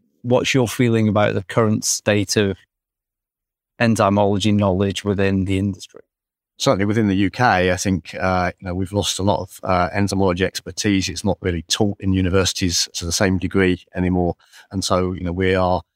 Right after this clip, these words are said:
Speaker 2: struggling to, to recruit, uh, experienced enzymologists. And so, you know, it's great to be able to work with, you know, younger people like Antonio and, uh, uh, and think about how we, you know, establish enzymology, you know, for, for the future.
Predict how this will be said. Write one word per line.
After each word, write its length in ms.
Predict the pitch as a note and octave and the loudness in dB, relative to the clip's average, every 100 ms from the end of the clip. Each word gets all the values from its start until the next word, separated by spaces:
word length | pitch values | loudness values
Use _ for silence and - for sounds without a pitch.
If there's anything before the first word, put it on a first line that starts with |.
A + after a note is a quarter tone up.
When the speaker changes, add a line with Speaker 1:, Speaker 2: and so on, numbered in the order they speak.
| _ | _
Speaker 2:
struggling 380 | - B2 A2+ G2+ | -4 -2 0 -2
to, 200 | F2+ F#2 | 0 -4
to 140 | - F#2+ | -2 -2
recruit, 440 | E2+ - G#2 G2+ - | -2 0 0 0 -4
uh, 80 | F#2 | -4
experienced 560 | E2 - F#2+ F#2 E2 - | -4 -2 0 0 -2 -2
enzymologists. 680 | F2+ E2+ F#2+ F2+ F2+ - - _ _ _ _ | -2 0 -2 -2 -6 -10 -12 _ _ _ _
And 80 | G#2+ | -4
so, 420 | G#2 F#2+ F#2+ F#2+ | 2 2 2 0
you 100 | - | -4
know, 140 | F#2 F2+ | -6 -6
it's 200 | - - | -10 -8
great 260 | - A#2 G2+ | 0 0 0
to 100 | F#2+ | -4
be 80 | G2 | -6
able 80 | - | -4
to 120 | F#2+ | -2
work 180 | G2 F#2+ | 0 0
with, 160 | F#2+ - | -6 -6
you 100 | F#2 | -8
know, 100 | F2 _ _ - | -8 _ _ -4
younger 220 | G2+ F#2+ | -4 -2
people 280 | G2+ - F#2+ | -4 -2 0
like 200 | G2+ G2 | 0 0
Antonio 540 | F#2+ G2+ F#2 F#2 F#2 | -2 0 0 2 2
and, 280 | F2+ F2+ F2+ | 0 0 0
uh, 200 | F2+ F2+ - | 0 0 -4
uh, 140 | F#2+ | -8
and 160 | F2+ F2+ | -8 -6
think 180 | F#2 F#2 | -4 -2
about 240 | F2 F2 | -2 -2
how 200 | G2+ F#2+ | 0 0
we, 200 | F#2+ F2 - - - | 0 -2 -6 -20 -18
you 80 | F2+ | -6
know, 80 | F2 | -2
establish 640 | F2 - G2 G2 F2 - - _ - | -2 0 0 0 -2 -4 -8 _ -2
enzymology, 680 | A2 G#2 A2 G#2+ G#2 F#2+ - | 0 2 2 0 -2 -4 -6
you 80 | F#2 | -6
know, 80 | F2 | -6
for, 360 | - F#2+ F#2 | -2 -2 -2
for 160 | - F2+ | -4 -8
the 60 | D#2+ | -6
future. 380 | G2 - - | -8 -8 -10